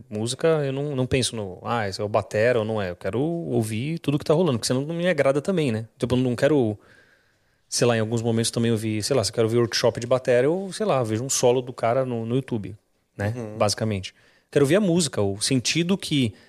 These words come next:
Speaker 1: aquela loucura rítmica faz com o todo. Senão
Speaker 2: Sim.
Speaker 1: fica só uma loucura rítmica.
Speaker 2: Sim.
Speaker 1: Entendeu? Então não é esse o meu objetivo. Eu quero ouvir toda o, o quanto de tensão uma ideia maluca, rítmica, pode dar junto com uma harmonia tensionada pra resolver em algum momento.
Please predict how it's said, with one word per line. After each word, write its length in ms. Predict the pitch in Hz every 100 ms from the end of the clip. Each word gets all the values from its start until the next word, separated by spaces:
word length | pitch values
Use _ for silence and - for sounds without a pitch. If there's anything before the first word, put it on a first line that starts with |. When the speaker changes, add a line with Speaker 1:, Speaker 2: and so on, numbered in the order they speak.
| _ -
Speaker 1:
aquela 260 | 104 139
loucura 680 | 135 143 - 170 196 131 104 - _
rítmica 640 | - 135 - 165 123 104
faz 400 | 101 - 110 131
com 220 | - 185
o 40 | 190
todo. 460 | - 147 127 104 - _ _ -
Senão 200 | 156 139
Speaker 2:
Sim. 40 |
Speaker 1:
fica 120 | 117
só 120 | - 135
uma 100 | 147
loucura 300 | 156 165 156
rítmica. 440 | 160 - 110 110 _ _
Speaker 2:
Sim. 280 | 135 143
Speaker 1:
Entendeu? 340 | 147 101 110 131 -
Então 140 | 131
não 180 | 160 160
é 100 | 139
esse 160 | 135
o 40 | 147
meu 100 | 147
objetivo. 440 | 139 151 - 113
Eu 40 | 104
quero 180 | 120
ouvir 200 | 131 123
toda 400 | 120 127 135 131 - - - _ _ _
o, 400 | 131 127 123 117
o 40 |
quanto 280 | - 170 180
de 100 | 165
tensão 640 | - 165 135 - 151 151 117 - _ _ _ _ _ _
uma 180 | 127 127
ideia 340 | 113 127 139
maluca, 440 | 127 120 135 143 113
rítmica, 480 | 131 - 151 156
pode 300 | 147 139 139
dar 200 | 131 131
junto 260 | 135 135 127
com 100 | -
uma 300 | 143 143 127
harmonia 380 | 110 123 117 131
tensionada 600 | 127 131 - 113 117 127
pra 140 | 127 120
resolver 300 | 120 113 120
em 20 |
algum 140 | 117
momento. 480 | 113 104 117 107 -